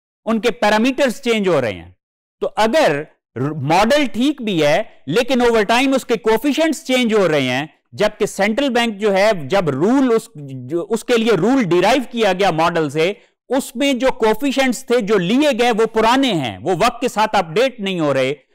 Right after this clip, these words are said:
तो उस केस में भी जो रूल है वो गलत हो जाएगा। फिर सॉल्यूशन क्या है? हमने कहा डिस्क्रिशन में प्रॉब्लम है, रूल बेनिफिशियल है, फिर हमने देखा रूल के भी चार प्रॉब्लम्स हैं।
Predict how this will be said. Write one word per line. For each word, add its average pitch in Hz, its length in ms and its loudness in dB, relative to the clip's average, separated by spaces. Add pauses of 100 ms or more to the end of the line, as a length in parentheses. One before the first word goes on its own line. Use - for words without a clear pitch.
(120)
तो 180 60 -6
उस 247 320 -6
केस 226 420 -2
में 233 160 -4
भी 233 100 -4
जो 202 160 0
रूल 180 380 -2
है 165 360 -2 (100)
वो 139 180 -4
गलत 131 280 -2
हो 107 100 -4
जाएगा। 82 460 -16 (1500)
फिर 226 100 -4
सॉल्यूशन 208 520 -6
क्या 127 180 -8
है? 87 240 -20 (520)
हमने 110 200 -2
कहा 175 180 0
डिस्क्रिशन 180 580 -4
में 185 140 -2
प्रॉब्लम 139 500 -2
है, 175 140 -8 (1000)
रूल 180 640 0
बेनिफिशियल 226 580 0
है, 233 100 2
फिर 226 220 -2
हमने 240 220 0
देखा 220 240 2
रूल 220 320 2
के 277 120 0
भी 277 100 0
चार 226 260 2
प्रॉब्लम्स 131 560 -2
हैं। - 120 -20